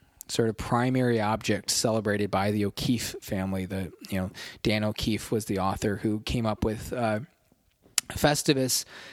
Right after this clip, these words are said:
and his, uh, son, uh, was, Daniel was a writer on Seinfeld, and that's <clears throat> where they got Festivus from, 'cause it was, like, actually a real tradition in this family. Um,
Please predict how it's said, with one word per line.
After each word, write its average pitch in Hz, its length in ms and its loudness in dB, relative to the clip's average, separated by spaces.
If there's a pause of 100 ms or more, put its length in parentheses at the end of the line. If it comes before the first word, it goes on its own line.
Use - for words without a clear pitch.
(220)
and 120 280 2
his, 113 320 2
uh, 110 200 2
son, 110 580 2 (140)
uh, 92 380 0 (100)
was, 104 320 0
Daniel 104 420 0
was 90 220 0
a 90 200 -4
writer 98 320 -2
on 90 120 -6
Seinfeld, 113 600 -6
and 175 120 -4
that's - 340 -2 (100)
<clears throat> 156 160 4
where 135 160 6
they 120 140 2
got 107 200 0
Festivus - 460 0
from, 107 300 -2
'cause - 140 -8
it 104 60 0
was, 98 180 -4
like, 104 180 -4
actually 101 380 0
a 98 40 0
real 101 220 0
tradition 101 420 -2
in 98 80 -2
this 92 140 -4
family. 95 340 -4 (600)
Um, 120 560 4